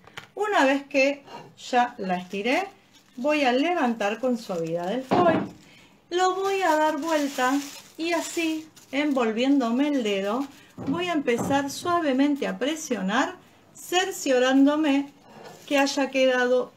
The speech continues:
todo correctamente adherido. Una vez que esto quedó pegado,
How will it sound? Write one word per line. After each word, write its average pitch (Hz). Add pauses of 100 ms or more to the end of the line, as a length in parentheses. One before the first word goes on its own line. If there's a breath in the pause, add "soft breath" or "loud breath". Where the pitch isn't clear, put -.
(120)
todo 277 (240)
correctamente 254 (180)
adherido. 170 (800 loud breath)
Una 349
vez 190 (320)
que 233
esto 226
quedó 196
pegado, 226